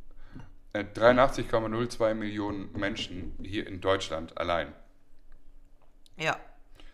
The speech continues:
Speaker 1: So.
Speaker 2: Viel zu viel.
Speaker 1: Von denen,
Speaker 2: Corona.
Speaker 1: von denen allein können schon gar nicht alle gleich sein. So, jetzt
Speaker 2: Nee.
Speaker 1: sind wir, jetzt sind wir noch mal die anderen Millionen aus anderen Ländern dazu.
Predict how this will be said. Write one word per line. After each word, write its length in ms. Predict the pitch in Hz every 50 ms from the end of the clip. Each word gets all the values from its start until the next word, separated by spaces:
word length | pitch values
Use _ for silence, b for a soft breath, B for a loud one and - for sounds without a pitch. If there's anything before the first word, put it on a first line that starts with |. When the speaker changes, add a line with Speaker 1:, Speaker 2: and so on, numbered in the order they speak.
| b b b b
Speaker 1:
So. 300 | - 110 87 85 - 80 - - - - -
Speaker 2:
Viel 280 | - - - - 160 151
zu 100 | - 147
viel. 300 | 131 - 151 139 135 131 -
Speaker 1:
Von 320 | - - - 113 107 107 101
denen, 460 | 113 127 127 110 107 135 143 - - - - - - - - - - - - - - - - - - - - - - - - - - -
Speaker 2:
Corona. 340 | - - 147 135 147 143
Speaker 1:
von 240 | 139 135 131 135 123
denen 240 | - 127 131 - 113
allein 460 | 92 107 107 107 110 101 90 85 85 - - B B B B B B B B B - - - - - - - - - -
können 220 | - 113 110 107
schon 160 | 104 98 90 87
gar 140 | 85 80
nicht 180 | 78 80 78 -
alle 280 | - 76 76 73 - - - - - - -
gleich 300 | 80 82 78 73 73 -
sein. 200 | - - - - - - - - - - - - - - - - - - - - -
So, 120 | - -
jetzt 120 | 110 104 95
Speaker 2:
Nee. 40 | 107
Speaker 1:
sind 80 | 107 113
wir, 240 | 113 113 113 110 B B B B B
jetzt 180 | - 113 113
sind 100 | - 156
wir 80 | 156 143
noch 140 | 139 120 117
mal 160 | 120 113 107
die 180 | 104 98 107 -
anderen 360 | - 117 151 151 143 123 113
Millionen 540 | 104 101 98 95 95 113 113 107 98 90 85
aus 160 | 78 85 -
anderen 280 | 82 82 92 82 82 82
Ländern 340 | 85 92 120 120 92 85 85
dazu. 400 | 82 - - - 101 101 -